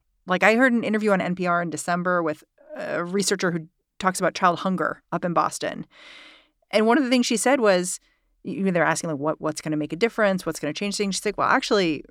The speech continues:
my clients have been getting the child tax credit, and, like, that's actually turning things around. I actually see it clinically in my patients."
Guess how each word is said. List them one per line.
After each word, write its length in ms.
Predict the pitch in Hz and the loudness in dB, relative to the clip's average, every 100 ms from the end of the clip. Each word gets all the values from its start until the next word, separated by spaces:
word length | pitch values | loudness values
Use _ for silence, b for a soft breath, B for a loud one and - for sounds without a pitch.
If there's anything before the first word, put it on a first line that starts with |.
| _ | _
my 260 | - 165 185 | -6 -2 -2
clients 420 | - 233 254 190 | 0 2 2 0
have 80 | 175 | -4
been 120 | 175 | -2
getting 200 | 170 175 | -2 -4
the 60 | |
child 240 | 165 165 156 | -2 -2 -2
tax 260 | 180 220 | -2 -4
credit, 360 | - 180 156 139 | -4 -2 -2 -4
and, 320 | - 156 151 - | -4 -4 -4 -4
like, 160 | 151 | -6
that's 300 | 160 160 294 | 0 2 4
actually 340 | 165 127 - 131 | 2 0 -6 -10
turning 260 | - - | -10 -10
things 200 | 151 156 | -8 -8
around. 160 | 151 151 | -6 -4
I 40 | |
actually 240 | 165 175 151 | -6 -6 -6
see 340 | - - 294 | -4 0 2
it 160 | - - | 2 -2
clinically 520 | - 247 196 165 156 | 0 2 2 -2 -6
in 120 | - | -4
my 120 | 71 | -6
patients." 760 | - 220 311 - - - - - | -6 -2 -2 -2 -6 -8 -8 -8